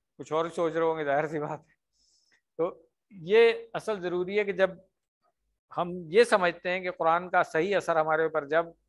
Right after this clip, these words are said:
होता है कि जब हम तिलावत करें और वाकई हमारी त-, और तन्हाई में कर रहे हो, सबसे बड़ी बात ये है कि तन्हाई में हम तिलावत कर रहे हो कुरान की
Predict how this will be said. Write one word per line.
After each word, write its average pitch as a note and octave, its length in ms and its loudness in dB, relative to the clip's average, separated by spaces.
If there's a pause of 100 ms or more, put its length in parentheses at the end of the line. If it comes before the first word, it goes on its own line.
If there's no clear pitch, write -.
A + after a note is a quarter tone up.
(160)
होता C#3+ 300 0
है E3+ 80 2
कि E3 120 -6
जब D#3 160 -2
हम E3+ 160 -4
तिलावत G3+ 580 4
करें G3+ 220 -2
और G3 180 -2
वाकई D#3+ 640 0 (800)
हमारी E3 480 0
त-, - 520 -14
और G3+ 120 4
तन्हाई G#3+ 340 6
में A#3 140 0
कर D#3+ 120 2
रहे C#3 80 -2
हो, C3 60 -4
सबसे D3 240 -6
बड़ी F3+ 140 -2
बात D#3 260 2
ये C3+ 140 -6
है G#2+ 60 -10
कि - 240 -16
तन्हाई D#3+ 420 2
में A#3 100 0
हम G#3 140 -2
तिलावत E3 480 0
कर C#3+ 120 -2
रहे D3 100 -4
हो E3+ 80 -4
कुरान D#3+ 380 0
की A#3+ 260 -12